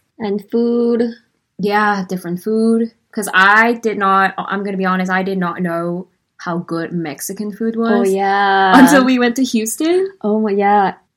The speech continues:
Speaker 1: Even Thai food, I never had
Speaker 2: Right. <laughs>
Speaker 1: in Korea or in Turkey. I never had Thai food, and that was my first Thai food I've ever eaten in the States.
Speaker 2: Do you remember, like, the best Thai restaurant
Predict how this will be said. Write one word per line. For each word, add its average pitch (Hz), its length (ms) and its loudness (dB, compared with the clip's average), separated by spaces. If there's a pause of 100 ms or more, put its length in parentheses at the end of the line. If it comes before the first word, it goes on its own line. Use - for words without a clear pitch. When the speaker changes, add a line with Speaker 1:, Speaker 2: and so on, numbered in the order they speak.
(140)
Speaker 1:
Even 277 340 2
Thai 220 320 0
food, 180 480 -4
I 202 220 -2
never 196 380 0
had 196 360 4
Speaker 2:
Right. 196 280 4
<laughs> - 580 0
Speaker 1:
in 262 180 6
Korea 240 380 6
or 196 160 2
in 226 240 4
Turkey. 208 720 2 (440)
I 214 100 -2
never 190 280 0
had 185 300 -2
Thai 180 280 -2
food, 190 300 2
and 180 360 -4
that 180 160 2
was 208 200 2
my 220 140 2
first 190 460 -2
Thai 190 220 -2
food 185 300 -4
I've 175 340 -6
ever 180 360 -6 (180)
eaten 208 560 0
in 214 180 -2
the 226 100 -2
States. 233 680 -6 (420)
Speaker 2:
Do - 120 -12
you 190 60 -6
remember, 196 420 -8
like, 180 380 -8
the 185 60 -14
best 180 300 -12
Thai 175 400 -14
restaurant 196 580 -16